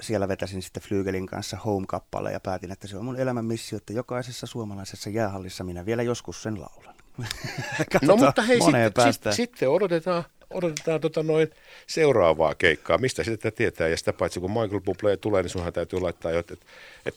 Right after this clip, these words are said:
Speaker 2: et, mä en sitä kitaraa halua, mutta jos haluat, että et, et vedetään Home Kim, Kim, otetaan uusinta. <laughs> Stefan Andersen, Topi Sorsakoski, minä kiitän sinua tästä ja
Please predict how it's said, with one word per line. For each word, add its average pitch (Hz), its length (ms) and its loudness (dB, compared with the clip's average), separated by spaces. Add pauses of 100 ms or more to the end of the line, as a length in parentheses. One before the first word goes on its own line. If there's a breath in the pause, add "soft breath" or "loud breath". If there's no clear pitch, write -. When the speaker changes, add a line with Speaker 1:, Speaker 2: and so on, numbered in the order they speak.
Speaker 2:
et, - 200 -6 (160)
mä 101 100 4
en 117 60 4
sitä 113 160 2
kitaraa 78 480 2
halua, 73 240 0
mutta 78 240 -6
jos 90 160 0
haluat, 92 360 2
että 90 180 -2
et, - 100 -6
et 92 160 -6
vedetään 98 320 2
Home 113 240 4
Kim, 101 200 0 (160)
Kim, 107 160 0
otetaan 156 360 0
uusinta. - 460 0 (380 loud breath)
<laughs> - 380 -8
Stefan 240 400 8
Andersen, 113 640 8
Topi 135 260 6
Sorsakoski, - 840 4 (160)
minä 131 220 4
kiitän 139 400 2
sinua 80 300 0
tästä - 380 -2
ja 90 140 2